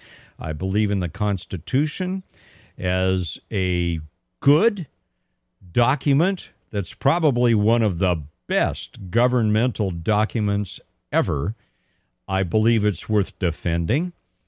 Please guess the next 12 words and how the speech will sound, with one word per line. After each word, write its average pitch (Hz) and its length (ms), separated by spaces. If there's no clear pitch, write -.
I 107 440
believe 113 1080
that 113 280
we 120 340
need 123 360
to 151 200
persevere 156 920
in 110 540
carrying 165 600
out 185 480
the 117 120
potential 131 840